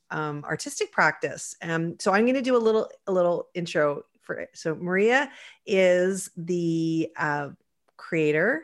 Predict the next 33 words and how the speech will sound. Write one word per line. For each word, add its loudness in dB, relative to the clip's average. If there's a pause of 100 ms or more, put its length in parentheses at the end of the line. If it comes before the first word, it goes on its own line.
(120)
Maria -2
Ramsey 0
is -4
the -6
creator 0
of -2
the -4
Philosopher's -2
Stem. -4 (720)
And 0 (100)
she -4
is 0
an -10
artist -6 (120)
and -4 (440)
a 0
trained -6
musician, -6 (140)
a -2
poet, -4
a -14
floral -8
designer, -4 (380)
and 4
has 2
been 0
drawing 4
since -4
she -8
could -2
hold -6
a -10
pencil. -6